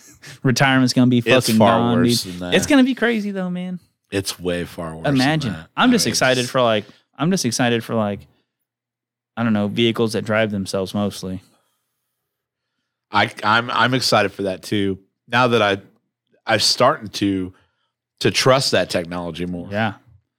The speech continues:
Speaker 2: I've seen it. I've seen it for myself.
Speaker 1: Yeah.
Speaker 2: And, uh,
Speaker 1: Well, like, we go to Vegas,
Speaker 2: <clears throat>
Speaker 1: like, for, like, the last two years, we go to Vegas. Like, we've gotten picked up by a taxi where the, no one in it.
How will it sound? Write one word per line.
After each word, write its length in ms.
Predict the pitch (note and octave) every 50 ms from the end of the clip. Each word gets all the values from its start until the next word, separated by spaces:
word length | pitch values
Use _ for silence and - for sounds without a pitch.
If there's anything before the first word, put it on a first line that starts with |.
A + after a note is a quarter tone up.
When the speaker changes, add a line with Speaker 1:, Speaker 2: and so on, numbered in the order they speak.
| _ _ _ _ _ _ -
Speaker 2:
I've 220 | - F#2+ F#2 F2+ E2+
seen 320 | - - - - A#2 A2+
it. 140 | A2+ A2+ - G#2 G#2 G2 -
I've 160 | - G#2 G2 -
seen 200 | - - A#2 A2+
it 80 | G#2+
for 120 | - - G#2
myself. 480 | G2 F#2 - - A2 G2 F2+ F#2+ A2
Speaker 1:
Yeah. 300 | A#2 A2+ A2+ B2+ B2+ G#2 - - _ _ _ _ _ _
Speaker 2:
And, 320 | - G#2 G2+ G2 F#2 F#2 G2
uh, 380 | F#2+ F#2+ F#2 F2+ F2 F2 F2 G#2
Speaker 1:
Well, 120 | - E3+
like, 140 | G#3+ A3 C#3+
we 120 | D3 F3 G3+
go 80 | C4
to 80 | G3+ B2+
Vegas, 380 | A2 B2 C#3 D3+ F#3+ G3 -
Speaker 2:
<clears throat> 0 |
Speaker 1:
like, 220 | D3 B2 A#2 - -
for, 100 | - C#3+
like, 140 | C#3+ D3 D3
the 80 | - A#2
last 320 | B2 D#3 F3 E3 D3 -
two 140 | - - D#3
years, 400 | D3 C#3+ C3 B2 C3+ D#3 C#3+ A#2+
we 60 | A#2+
go 120 | A2+ A#2 A2+
to 80 | G#2+
Vegas. 320 | G2+ G#2 G#2 G2+ G#2 G2 -
Like, 160 | G#2+ G2 - _ _ _ _ _ -
we've 200 | B2+ F#3+ G#3+ G#3
gotten 300 | B3 - - B2 A3+ -
picked 320 | - - F3+ E3 - -
up 180 | D3 E3 - -
by 140 | B2 C3
a 100 | C3 A#2
taxi 400 | A2+ - C3 C3 C#3+ - - F#3+
where 160 | E3 C#3+ B2+ A#2+
the, 80 | A#2
no 260 | G2+ G#2+ A2+ B2 C#3
one 280 | D#3 D3 C3+ C3 B2 A#2+
in 140 | A#2+ C3+ B2
it. 100 | F2 -